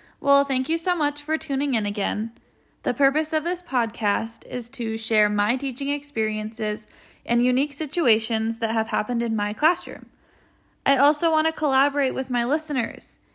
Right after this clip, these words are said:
If you have a case study you would like to tell me about,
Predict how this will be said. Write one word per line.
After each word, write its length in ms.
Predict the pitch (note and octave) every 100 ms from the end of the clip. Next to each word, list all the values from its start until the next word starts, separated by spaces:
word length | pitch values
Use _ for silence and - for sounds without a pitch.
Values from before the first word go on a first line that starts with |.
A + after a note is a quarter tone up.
| _
If 160 | - C4
you 120 | D4
have 120 | D#4
a 80 | F4
case 300 | E4 D#4+ D#4+
study 260 | - C4 C4
you 160 | B3+
would 80 | B3
like 360 | A#3+ B3 - - _ _ _ -
to 160 | C4+
tell 220 | A#3 C4+ D#4
me 160 | C4
about, 500 | G#3+ G3 G3 G#3 -